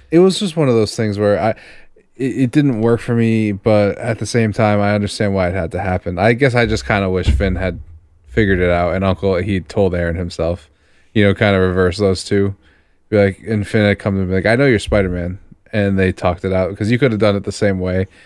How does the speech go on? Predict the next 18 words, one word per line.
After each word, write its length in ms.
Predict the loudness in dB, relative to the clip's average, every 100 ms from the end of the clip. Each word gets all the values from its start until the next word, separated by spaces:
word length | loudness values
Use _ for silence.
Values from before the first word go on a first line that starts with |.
| _ -6
I 120 | -2
think 140 | 0 0
it's 80 |
just 100 | 0 -2
a 40 |
little 260 | 0 2 2
bit 120 | 2
more 180 | 2 2
realistic 560 | 2 2 2 0 -6 -4
there, 280 | -2 -2 -4
especially 800 | -6 0 0 2 2 4 2 0 -6 -4
after 1040 | 0 0 0 0 2 2 2 0 -4 -8
she 260 | -14 -2 0
invites 420 | 2 2 2 0
Miles 440 | 0 2 2 2 0
into 380 | -2 -2 -2 -2
her 260 | 0 0
hideout. 640 | 0 0 2 2 2 0